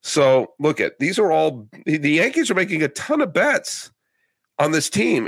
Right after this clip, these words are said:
and they're pushing their chips in the center of the table. And if these bets don't come through, man, this is gonna be a rough year. If you're gonna make any bets, go to BetOnline. It's your number one source for all your betting needs and sports info. From the latest odds and contests and player props, you name it.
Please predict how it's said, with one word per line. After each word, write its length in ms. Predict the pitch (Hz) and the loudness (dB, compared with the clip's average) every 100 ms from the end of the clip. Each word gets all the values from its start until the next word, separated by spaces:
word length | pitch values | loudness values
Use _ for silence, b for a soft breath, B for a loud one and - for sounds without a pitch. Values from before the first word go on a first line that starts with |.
| - | -2
and 220 | 131 135 | -2 0
they're 80 | 185 | -2
pushing 300 | - 120 170 | 0 -2 -2
their 100 | 165 | -2
chips 240 | - 220 | -4 -4
in 40 | 190 | -4
the 60 | |
center 220 | - 147 | 0 0
of 120 | 135 117 | 0 -2
the 80 | |
table. 220 | 127 117 117 | -2 0 0
And 120 | 123 | 0
if 80 | 123 | -2
these 200 | 226 - | -4 -2
bets 300 | 226 220 - | -2 0 0
don't 180 | 175 | 0
come 140 | 170 185 | 0 -4
through, 560 | - 160 233 277 110 - b b b b b _ | -2 0 2 2 -2 -6 b b b b b _
man, 320 | 190 254 190 - | 2 2 2 -2
this 220 | 147 226 | -4 -2
is 140 | 320 262 | -2 0
gonna 240 | 220 220 | 2 2
be 300 | 170 175 180 | 2 2 2
a 120 | 170 | 2
rough 320 | 156 151 151 | 2 0 0
year. 180 | 185 247 | -2 0
If 80 | 139 | 0
you're 120 | 151 | 0
gonna 160 | 180 175 | 0 0
make 160 | 151 | 0
any 100 | 147 | -2
bets, 240 | 123 135 - | 0 0 0
go 80 | 151 | -2
to 80 | |
BetOnline. 540 | 113 139 143 147 175 185 | 0 2 2 2 2 0
It's 120 | 98 | 0
your 100 | 131 | -2
number 340 | 120 135 180 | 0 0 2
one 140 | 170 147 | 2 2
source 220 | 135 131 | 0 0
for 140 | - | 2
all 180 | 107 120 | 2 4
your 120 | 143 | 2
betting 320 | 104 120 123 117 | 2 0 0 0
needs 240 | 120 151 | -2 -2
and 80 | 123 | -4
sports 320 | - 139 151 | 0 0 0
info. 420 | 151 202 104 - B B B - | -2 0 -2 -2 B B B -2
From 100 | 113 | 2
the 60 | |
latest 260 | 117 147 - - | 2 2 0 0
odds 340 | 147 196 151 | 2 2 0
and 120 | 139 | -4
contests 600 | - 143 175 170 190 196 | -2 0 2 2 0 0
and 120 | 180 | -4
player 220 | - 139 170 | 0 2 2
props, 400 | 160 165 175 185 | 0 -2 -2 -4
you 180 | 277 | -2
name 400 | 247 87 78 107 | -2 -2 -2 -2
it. 140 | 71 | -4